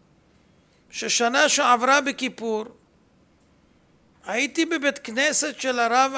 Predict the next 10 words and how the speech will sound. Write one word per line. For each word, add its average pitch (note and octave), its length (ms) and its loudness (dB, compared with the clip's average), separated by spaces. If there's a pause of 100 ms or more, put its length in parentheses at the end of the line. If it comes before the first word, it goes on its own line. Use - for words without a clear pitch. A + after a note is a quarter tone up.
(100)
אמנון, G#3+ 400 -6 (1400)
והוא A#3+ 220 0 (100)
אמר D4+ 180 2 (140)
דברי C4+ 400 0
תורה A#3+ 420 0 (1800)
ונתן C4+ 540 2
דוגמה D4+ 440 0
על D#4 120 0
תינוק B3 760 -2
ששוכב A3+ 680 -4